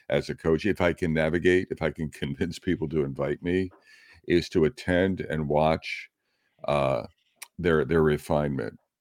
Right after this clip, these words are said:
And, and I don't mean to be the, I don't mean to sound like the wizard of what good looks like with refinement. I have my own version of what good looks like.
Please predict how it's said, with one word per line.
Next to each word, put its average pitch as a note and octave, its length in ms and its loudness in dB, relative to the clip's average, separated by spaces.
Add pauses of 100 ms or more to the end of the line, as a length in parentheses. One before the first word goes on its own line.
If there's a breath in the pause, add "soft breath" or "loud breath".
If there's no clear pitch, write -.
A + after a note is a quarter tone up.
(100)
And, D#2+ 360 -4 (320 soft breath)
and A#2+ 160 2
I B2+ 140 6
don't D3 180 8
mean A2+ 180 6
to G2 60 4
be F#2 140 2
the, E2+ 160 2 (100)
I G#2 80 0
don't A2 120 4
mean G2+ 180 2
to E2 80 -4
sound F2 220 2
like D#2+ 160 0
the D#2+ 80 2
wizard E2 420 2
of C#2+ 140 0
what D#2+ 240 0
good D#2 220 -2
looks E2+ 260 -2
like E2 200 2
with E2 140 0
refinement. D#2 580 -2
I F#2+ 120 2
have G#2+ 240 4
my D#2+ 140 2
own E2 240 2
version D#2 440 -2
of C#2+ 140 -4
what C#2+ 220 -4
good D#2 200 -2
looks D#2+ 240 -4
like. D#2 140 0